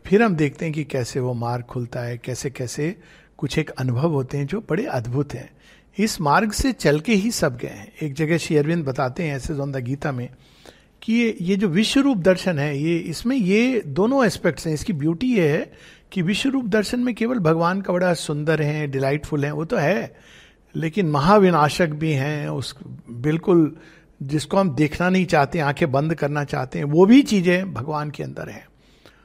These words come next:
और जो उसको नहीं देखना चाहता है, वो फिर समग्रता के लिए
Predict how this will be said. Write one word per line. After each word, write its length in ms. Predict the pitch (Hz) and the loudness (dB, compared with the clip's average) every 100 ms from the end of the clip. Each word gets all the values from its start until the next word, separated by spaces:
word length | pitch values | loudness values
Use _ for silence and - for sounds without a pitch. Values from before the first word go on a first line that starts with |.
| _ - | _ -4
और 140 | 160 | -2
जो 220 | 131 180 | 4 6
उसको 460 | 247 269 202 - 240 | 6 4 -2 -2 -2
नहीं 400 | 170 156 156 269 | 0 2 2 4
देखना 400 | 214 185 - 165 | 6 6 4 -2
चाहता 420 | - 143 123 113 | 0 -2 -4 -6
है, 220 | - - | -8 -8
वो 220 | - 160 185 | -8 -4 -4
फिर 200 | - 202 | -4 -6
समग्रता 640 | - 160 196 196 185 151 | -2 0 0 0 0 0
के 160 | 135 165 | -2 -4
लिए 240 | 143 196 | -4 -6